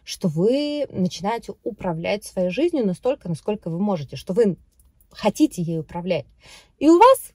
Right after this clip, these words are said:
криво, косо, изначально это не имеет никакого значения, начинает получаться. И вот вы знаете, когда, а, вот эта мысль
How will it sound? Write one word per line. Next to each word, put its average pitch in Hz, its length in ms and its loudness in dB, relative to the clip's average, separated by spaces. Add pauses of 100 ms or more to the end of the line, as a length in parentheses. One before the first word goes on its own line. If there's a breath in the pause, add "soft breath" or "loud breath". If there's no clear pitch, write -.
(240)
криво, 415 320 8
косо, 339 500 -2
изначально 240 520 -2
это 202 140 -8
не 233 120 -6
имеет 214 240 -6
никакого 170 320 -6
значения, 185 540 -4
начинает 190 560 -8
получаться. - 760 -12 (640 loud breath)
И 175 60 -2
вот 208 140 -2
вы 269 80 -2
знаете, 370 460 -2 (340)
когда, 214 680 0 (140)
а, 170 320 -6
вот 202 120 -2
эта 247 180 0
мысль 240 680 -2